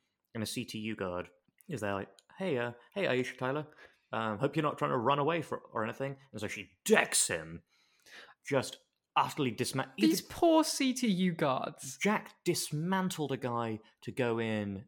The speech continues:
Speaker 1: and, um, and shoot Shrek in the leg
Speaker 2: Hmm.
Speaker 1: earlier. Like, this C T U guard, the guards have started wearing red shirts.
Speaker 2: Yeah, it's getting, uh, like, like, we, have we mentioned in previous series just how many of the C T U guards get owned?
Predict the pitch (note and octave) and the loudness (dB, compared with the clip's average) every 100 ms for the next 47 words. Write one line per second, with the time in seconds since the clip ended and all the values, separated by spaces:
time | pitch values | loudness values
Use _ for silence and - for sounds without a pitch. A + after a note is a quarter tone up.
0 | - A2 G#2 G2+ A2 G2+ G2 G2 - _ | -6 -4 -2 -2 -2 -2 -2 -6 -10 _
1 | A2+ G2 - A#2+ G#2+ - A#2 F#2+ A2 G2+ | -8 -8 -4 -4 -4 -6 -6 -6 -4 -2
2 | G2 F#2+ E3+ C#3+ D3 G#2+ - F2+ A#2+ _ | 0 0 0 -2 -2 -4 -4 -8 -10 _
3 | - - _ _ D#3 - _ F3 C4 C4 | -20 -20 _ _ -8 -8 _ -4 -2 -2
4 | - - A3 G#3+ G#3 G#3 C#3+ C#3+ - _ | -6 -6 -6 -4 -4 -2 -2 -4 -8 _
5 | _ _ _ _ _ - G3+ G3+ A3 G#3 | _ _ _ _ _ -2 2 4 6 4
6 | - E3+ - - E3+ E3+ E3 B2+ D3 C3+ | 2 -2 0 0 0 0 -4 -2 0 0
7 | C3 A2 G#2+ - - E2 E2 E3+ E3+ G3 | -2 -2 -2 -4 -8 -8 2 8 10 10
8 | F#3 - A#3+ F3 E3+ A3 G3 F3+ E3+ E3+ | 8 6 4 4 2 0 4 6 6 6
9 | F3+ F3 F#3+ - G3+ A3+ - A#3 A#3 - | 4 4 -2 -16 -16 -10 -2 0 2 0
10 | - _ _ _ _ _ _ - - A#3+ | -6 _ _ _ _ _ _ -10 -8 0
11 | F#4+ F#4+ A#3+ C4 D#4 D4+ C#4+ C#4+ C4 B3+ | 4 6 6 6 2 0 2 0 0 -2
12 | - F3 F3 F3+ - - E3+ - - F3 | 0 2 2 0 -2 -2 -2 -2 2 2
13 | D#3+ D#3 D3+ D#3+ D3+ - - D#3+ E3 E3 | 4 2 2 0 0 -4 -4 -4 -4 -4
14 | D#3 D3+ D3 C#3 C#3+ - D3+ - D#3 C#3+ | -2 0 0 0 -2 -2 -2 2 2 0
15 | D3+ F#3+ | -2 -4